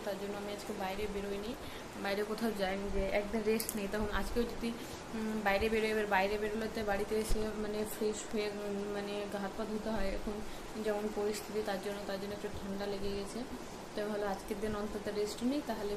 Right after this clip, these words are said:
পুজোগুলো ভালোভাবে কাটাতে পারবো। আর আজকেও যদি বাইরে বেরোই তাহলে আর পুজো কাটানো হলো না আমার পক্ষে। তো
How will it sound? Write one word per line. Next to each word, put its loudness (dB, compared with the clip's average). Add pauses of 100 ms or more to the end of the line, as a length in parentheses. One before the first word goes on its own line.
পুজোগুলো 4
ভালোভাবে 2
কাটাতে 0
পারবো। 0
আর 0
আজকেও 2
যদি 2
বাইরে 4
বেরোই 0
তাহলে 0 (480)
আর 2
পুজো 2
কাটানো 2 (100)
হলো 0
না -4
আমার -4
পক্ষে। -6 (1400)
তো 2